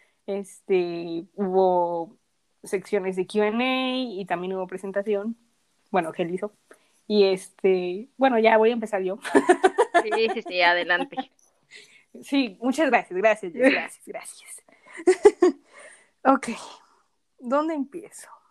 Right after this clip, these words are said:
Speaker 1: Pues bueno, voy a, voy a empezar primero con el Q and A, que estuvo muy, muy divertido, la verdad me fascinó.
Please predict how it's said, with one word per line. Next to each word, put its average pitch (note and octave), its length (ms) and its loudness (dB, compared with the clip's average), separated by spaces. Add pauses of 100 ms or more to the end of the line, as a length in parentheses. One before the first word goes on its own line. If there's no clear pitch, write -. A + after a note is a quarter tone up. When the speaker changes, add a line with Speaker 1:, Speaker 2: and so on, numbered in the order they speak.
(680)
Speaker 1:
Pues A#3 200 2
bueno, A3+ 220 6
voy B3 200 6
a, B3 280 6 (320)
voy A#3+ 160 4
a B3+ 40 4
empezar G3 420 2
primero G3 400 -2
con E3+ 260 -6
el E3 140 -10
Q F#3+ 180 -2
and F3 120 -8
A, E3+ 60 -10 (640)
que F3 680 -4
estuvo G#3 360 2
muy, G3 320 -2
muy G3+ 160 0
divertido, F#3 420 -2
la F#3+ 80 -2
verdad F3+ 140 -2
me G3 100 -4
fascinó. G3 520 -6